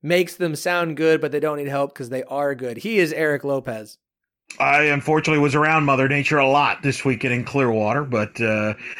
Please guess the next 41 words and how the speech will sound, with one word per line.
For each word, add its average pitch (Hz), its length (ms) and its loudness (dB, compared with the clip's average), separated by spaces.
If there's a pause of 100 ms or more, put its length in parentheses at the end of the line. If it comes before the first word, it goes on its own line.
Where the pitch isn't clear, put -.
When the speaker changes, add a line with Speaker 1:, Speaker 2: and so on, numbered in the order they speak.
(140)
Speaker 2:
I 151 100 0
get, 196 220 0
did 220 220 2
get 233 180 2
to 220 80 2
see 196 380 2
Texas, 175 500 -2
U 165 120 2
C 151 240 -2
F, 143 140 -2
and 139 80 -2
Oklahoma 131 460 0
State 123 240 -4
among 120 280 -2
ev-, 120 280 -4
many 123 280 -2
teams 110 320 -4
in 107 100 -4
Clearwater, 92 520 -6
so 95 380 -10
it 98 60 -6
was 101 160 -8
fun 117 420 -2
while 143 240 4
it 151 60 0
lasted. 160 600 -2 (840)
Speaker 1:
I 190 40 -2
mean, 220 80 -2
I, 220 240 2
I 208 60 0
feel 294 160 -2
like 294 140 4
we 233 80 2
have 190 140 4
to 156 60 -8
start 139 360 -4
there, 95 300 -12 (140)
of 139 380 -2 (1080)
this 269 200 -2
weekend 269 300 -2
was 175 140 -2